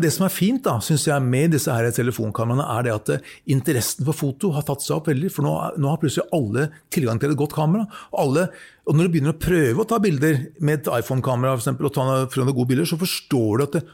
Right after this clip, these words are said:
oi, det er ikke så lett likevel. Og dermed så kanskje setter du lettere, bedre pris på bilder som faktisk er gode, som gjør at du stopper opp når du leser blad eller ser på Instagram. Så interessen for foto har tatt seg opp veldig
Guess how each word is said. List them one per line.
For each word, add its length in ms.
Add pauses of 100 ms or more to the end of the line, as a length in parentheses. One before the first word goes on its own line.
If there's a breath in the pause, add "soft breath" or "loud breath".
(120 loud breath)
oi, 160
det 320
er 80
ikke 160
så 80
lett 160
likevel. 400 (460 loud breath)
Og 100
dermed 240
så 160
kanskje 300 (180)
setter 460
du 20
lettere, 320 (640)
bedre 320
pris 480
på 300
bilder 180
som 160
faktisk 400 (160)
er 240
gode, 300
som 100
gjør 80
at 80
du 160
stopper 400
opp 80
når 140
du 80
leser 240
blad 260
eller 320
ser 220
på 160
Instagram. 420 (840 loud breath)
Så 300
interessen 580
for 140
foto 400
har 100
tatt 160
seg 140
opp 100
veldig 300